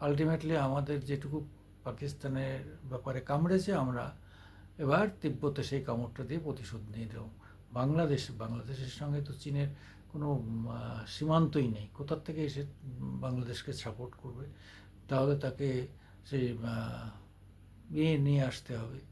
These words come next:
তার, আহ, মিসাইল নিয়ে আসতে হবে, আর আসতে হবে, আহ, এয়ারক্রাফট নিয়ে, অর্থাৎ, আহ, আকাশ যুদ্ধ করতে হবে।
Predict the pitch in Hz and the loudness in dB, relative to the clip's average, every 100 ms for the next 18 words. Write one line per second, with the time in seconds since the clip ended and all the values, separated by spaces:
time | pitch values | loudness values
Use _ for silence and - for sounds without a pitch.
0 | - - - - - - - - 127 113 | -20 -20 -20 -20 -20 -20 -14 -6 -4 -4
1 | - - - - - - 123 117 113 117 | -12 -20 -20 -20 -20 -12 -8 -6 -6 -6
2 | 113 113 - - - - - - - - | -8 -12 -18 -20 -20 -20 -20 -20 -16 -6
3 | 131 - 147 156 160 165 151 - 170 165 | -4 2 6 6 6 6 4 0 -2 0
4 | 180 180 135 113 120 117 - 143 139 185 | 0 0 0 0 -4 -8 -6 -2 0 0
5 | 226 - - - - - - - - - | -4 -14 -20 -20 -20 -20 -20 -20 -20 -20
6 | - - - - 120 113 113 113 101 - | -20 -20 -16 -6 -4 -2 -4 -6 -10 -16
7 | - - - 156 147 135 120 - 113 117 | -14 -10 2 4 4 0 -2 -4 -8 -8
8 | - - - - - - 143 143 190 175 | -16 -20 -20 -20 -20 -10 -4 6 8 8
9 | - - - 143 135 147 151 165 131 127 | 2 -12 -8 -4 -2 0 6 6 6 2
10 | 123 107 107 - 110 | 0 -2 -6 -8 -12